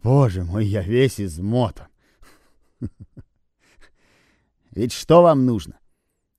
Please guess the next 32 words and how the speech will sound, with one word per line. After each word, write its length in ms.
Вам 280
нужно, 260
чтобы 260
у 60
него 240
появилось 500
это 180
ощущение, 600
будто 300
он 140
пытается 440
уклониться 600
от 100
этой 200
штуки, 360
которая 380
тянет 420
его 200
назад. 460
Так 180
вот, 180
он 100
уклоняется 640
от 120
нее, 280
поднимаясь 680
немного 400
над 220
ней 300
и 80
отклоняясь 580
вперед. 420